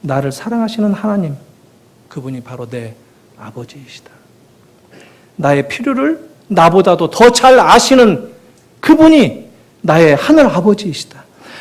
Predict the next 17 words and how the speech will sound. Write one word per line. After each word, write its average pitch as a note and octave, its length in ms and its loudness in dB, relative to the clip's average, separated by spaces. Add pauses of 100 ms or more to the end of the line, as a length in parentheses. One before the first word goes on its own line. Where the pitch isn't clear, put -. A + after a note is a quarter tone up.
(100)
나에게 C4+ 340 6
가장 D#4 520 6
좋은 F4 340 8
것으로 E4 300 6
주시기를 D4 480 0
기뻐하시는 A#3 760 0 (260)
그분이 F#4 360 6
바로 D#4 500 4 (180)
하늘 D#4 340 -6
아버지, F3 400 -12 (100)
내 F3 160 2
아버지시다 C#3+ 680 -4 (200)
하는 D3 200 -6
것. - 100 -18 (380)
우리가 A#3 240 4
그것을 D#4+ 420 6
기억한다면 C4 720 4